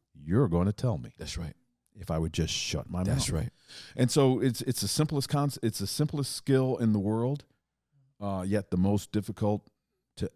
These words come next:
Speaker 1: execute. But my point is, this is not, this is not, um, this is not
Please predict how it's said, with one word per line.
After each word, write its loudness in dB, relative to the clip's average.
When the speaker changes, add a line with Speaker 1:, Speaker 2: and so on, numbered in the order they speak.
Speaker 1:
execute. -10
But -6
my -4
point 0
is, -2
this -4
is -4
not, 0
this -8
is -6
not, -4
um, -6
this -6
is -10
not -6